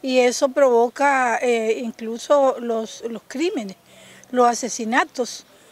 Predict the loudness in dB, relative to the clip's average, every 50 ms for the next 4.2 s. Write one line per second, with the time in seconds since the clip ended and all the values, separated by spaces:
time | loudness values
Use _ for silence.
0 | _ _ _ _ -8 -6 -4 -2 0 0 0 0 0 -2 -2 0 2 2 4 4
1 | 4 2 2 2 2 2 2 0 -4 -4 -4 -4 -4 -4 -2 -2 -2 -2 -2 -4
2 | -4 -4 -4 -4 -6 -8 -10 -8 -8 -8 -6 -6 -4 -2 0 0 2 0 0 -2
3 | -4 -6 -6 -4 -4 -6 -8 -4 -4 -4 -4 -2 -2 -2 -2 0 -2 -4 -4 -2
4 | -2 -2 -2 -2